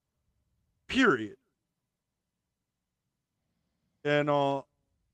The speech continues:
unless you can prove to the A T F why you need these guns, that's the only way you can have it. Everything else pulls one, you, you pull a trigger, a bullet goes.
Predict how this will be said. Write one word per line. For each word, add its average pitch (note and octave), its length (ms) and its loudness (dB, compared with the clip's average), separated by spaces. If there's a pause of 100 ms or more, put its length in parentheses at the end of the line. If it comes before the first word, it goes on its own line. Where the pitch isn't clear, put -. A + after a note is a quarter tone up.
(460)
unless F3 520 0
you G#3+ 120 -6
can D3+ 320 -8 (800)
prove F#3+ 360 2
to F3+ 580 -4
the C3+ 180 -2
A C3 140 4
T C#3 240 -4
F A#2+ 120 -2
why A2+ 500 -2
you C#3 200 -10
need C#3+ 480 -8
these C#3+ 300 -6
guns, C#3+ 760 -2 (1200)
that's D#3 160 -2
the F#3+ 120 0
only F#3+ 160 2
way F3+ 140 4
you D#3 160 -6
can D#3+ 140 -6
have E3+ 360 -2
it. B2 160 -6
Everything A3 400 -2
else A3 440 -6 (1080)
pulls F#3 380 4
one, F3+ 420 0 (260)
you, D3 300 -8
you C#3 100 -4
pull A3+ 280 0
a - 40 -2
trigger, A#3 300 0
a G#3+ 60 6
bullet F3 360 4
goes. - 560 -2